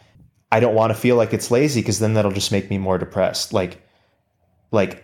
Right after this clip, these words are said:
you just, that just, it's a feedback cycle, and, and then you get more hard on yourself and like, "Oh, I'm a piece of shit." Um, as opposed to, "Okay, this is a symptom of depression. A, let's not feel horrible about myself because I'm not doing this thing." And then maybe, like,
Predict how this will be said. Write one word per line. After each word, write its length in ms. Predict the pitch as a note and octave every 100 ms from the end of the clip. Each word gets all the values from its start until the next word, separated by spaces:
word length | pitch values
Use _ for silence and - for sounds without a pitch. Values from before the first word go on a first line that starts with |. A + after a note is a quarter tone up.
| _
you 160 | A2+ A2
just, 400 | A2 G2+ - -
that 120 | G#2+
just, 340 | A2+ - - A#2
it's 140 | -
a 20 | G#2+
feedback 400 | D3 E3+ G#2+ G2+
cycle, 520 | G#2+ G2+ G#2 G#2 G#2
and, 140 | G2+
and 220 | G#2 G2 G2
then 100 | G2+
you 100 | G2
get 140 | G2+
more 240 | G2+ G2 F#2+
hard 260 | G2 G2
on 140 | G2 G2
yourself 480 | F#2+ - F#2+ F#2+
and 100 | F#2+
like, 140 | F2+ F2+
"Oh, 60 |
I'm 120 | F#2+ F2+
a 40 |
piece 220 | F2+ F#2 F#2+
of 40 |
shit." 640 | - E3+ D3 C3+ B2 - - _ _ _ _ _ _ _ _ -
Um, 400 | A2 G2 F#2 F2+
as 120 | G2+ G2+
opposed 420 | - A2 G#2+ -
to, 160 | G#2+ G2+
"Okay, 260 | C#3 C3
this 220 | G#2 B2 A#2
is 120 | G#2
a 60 |
symptom 380 | F#2 G#2 F#2+ G2
of 220 | - F#2+ -
depression. 720 | F#2+ - B2 B2+ F#2+ E2+ G2+ - _ _ _ _ -
A, 180 | A#2+
let's 180 | A2+ -
not 140 | B2+ A#2
feel 160 | A2+
horrible 640 | G2 B2 C3+ A#2 G2 - -
about 280 | G2+ G2 F#2+
myself 460 | F#2+ - F#2+ F#2
because 320 | G2 E2+ G2+ F#2+
I'm 100 | F#2
not 180 | F2+
doing 240 | G2 A2 G2
this 180 | F2 -
thing." 400 | C#3 F#2+ F#2 G2+ - _ -
And 120 | G2+
then 100 | G2
maybe, 260 | G2 G2+ G#2
like, 420 | F#2+ F2+ F2 -